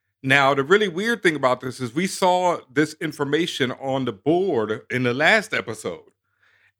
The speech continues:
And it seems to be that the agents and everybody, Monica, I mean, not Monica, Darcy and Wu, everyone are watching all of this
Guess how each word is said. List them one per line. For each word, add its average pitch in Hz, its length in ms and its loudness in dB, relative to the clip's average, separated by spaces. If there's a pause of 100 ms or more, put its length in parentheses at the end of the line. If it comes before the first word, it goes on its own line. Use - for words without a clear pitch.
And 165 120 4
it 156 100 0
seems 247 440 -2
to 196 60 -6
be 185 180 -4
that 160 120 2
the 143 200 -4
agents 160 420 0
and 151 100 0
everybody, 139 680 2
Monica, 135 560 -2
I 127 40 -2
mean, 131 140 0
not 120 140 -2
Monica, 120 320 -4
Darcy 131 640 2
and 113 340 -2
Wu, 135 380 -2
everyone 127 400 -2
are 113 100 -2
watching 139 500 -2
all 127 400 2
of 120 60 -4
this 113 400 -4